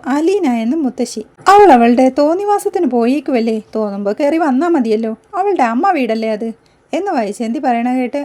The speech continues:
"അമ്മ വീടോ? നീ എന്നതാടി വൈജയെ നാക്കിന് എല്ലില്ലാതെ പറയുന്നേ?" എന്ന് മുത്തശ്ശി ചോദിക്കുന്നുണ്ട്.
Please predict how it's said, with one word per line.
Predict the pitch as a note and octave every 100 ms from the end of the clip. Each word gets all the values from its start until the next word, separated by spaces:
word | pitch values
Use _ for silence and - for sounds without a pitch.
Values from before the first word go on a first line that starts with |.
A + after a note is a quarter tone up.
| -
"അമ്മ | B3 D#4+ G#4
വീടോ? | C4 G#3+ G#3+ - _ A4
നീ | A4 C4
എന്നതാടി | A#3 D4 E4+ C#4+
വൈജയെ | C4 A3+ B3+ B3+
നാക്കിന് | B3 D#4+ F#4+ F4
എല്ലില്ലാതെ | A#3 A3+ C4+ B3 B3+
പറയുന്നേ?" | A#3+ A3 A3 A#3 A#3+ -
എന്ന് | E4+ F#4+
മുത്തശ്ശി | A3+ G#3+ C4+ C#4+
ചോദിക്കുന്നുണ്ട്. | A3 G#3 A3+ C#4 A#3+ G#3+